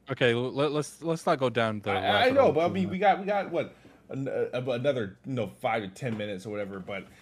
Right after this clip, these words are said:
Speaker 2: it's just like, it's annoying.
Speaker 1: Are we,
Speaker 2: It's
Speaker 1: are
Speaker 2: like
Speaker 1: we done with topics?
Speaker 2: Yeah.
Speaker 1: Oh, I'm the, yeah, we can go down it. Look,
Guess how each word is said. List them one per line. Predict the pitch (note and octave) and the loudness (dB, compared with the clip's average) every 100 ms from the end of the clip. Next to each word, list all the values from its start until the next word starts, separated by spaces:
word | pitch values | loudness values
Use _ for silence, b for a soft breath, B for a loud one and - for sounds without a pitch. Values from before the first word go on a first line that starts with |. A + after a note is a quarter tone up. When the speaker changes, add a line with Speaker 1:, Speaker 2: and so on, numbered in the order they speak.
| b - | b -14
Speaker 2:
it's | B2+ | -10
just | D3+ - | -6 0
like, | E3 | 0
it's | B2+ - | 0 -6
annoying. | D3+ E3+ E3+ F2+ | -6 -2 -2 2
Speaker 1:
Are | |
we, | D3 D#3 | 4 4
Speaker 2:
It's | C#3 | 6
Speaker 1:
are | |
Speaker 2:
like | C#3 | 4
Speaker 1:
we | C#3 | 4
done | C#3+ D#3 | 4 4
with | - | 4
topics? | A2+ E3 F#4 E4+ - - _ - | 4 4 0 -14 -16 -20 _ -6
Speaker 2:
Yeah. | D3+ G4 - _ _ _ _ _ _ _ - | -2 -2 -4 _ _ _ _ _ _ _ 0
Speaker 1:
Oh, | B2+ A#2+ | 4 4
I'm | G#3 | 4
the, | C#4+ B3 | 2 4
yeah, | E4 | 4
we | E4+ C4+ | 4 2
can | D#4 D#4 | 2 2
go | F#3+ | 2
down | D#3 C3 A2 | 4 2 0
it. | - B B - | -8 B B 10
Look, | C4 F#3+ | 10 10